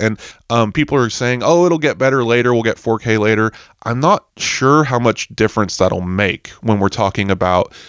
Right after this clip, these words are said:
really tiny screens in front of your eyes with high pixel density already. The thirty frames might increase to sixty. More frame rate is always important in video, but the resolution makes sense for what we're dealing with. And it,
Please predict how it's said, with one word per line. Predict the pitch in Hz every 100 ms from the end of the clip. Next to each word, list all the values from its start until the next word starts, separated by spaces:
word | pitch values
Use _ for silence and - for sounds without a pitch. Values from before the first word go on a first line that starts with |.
| -
really | 101 113 113
tiny | 110 117 107
screens | 101 - 104 98 98
in | 87
front | 98
of | 92
your | 92 90
eyes | 87 90 87 -
with | 104 92
high | - 101
pixel | 95 95 - 92
density | 87 92 92 90
already. | - 92 95 95 92 90 - -
The | -
thirty | 101 143 151
frames | - 113 117 110
might | 101
increase | 95 92 98 -
to |
sixty. | - - 104 - 123 120 120 113
More | 113 110
frame | 110 107
rate | 107 -
is | -
always | 90 90 98
important | 110 - 107 139 123
in | 135
video, | 139 143 147 151 147 - - _
but | 104 -
the |
resolution | 95 113 110 104 104 - 95 87 87 - _ _
makes | 117 117 98 -
sense | - 107 95
for | 101
what | 95 95 85
we're | 87
dealing | 87 90 90
with. | 87 - -
And | 107
it, | 95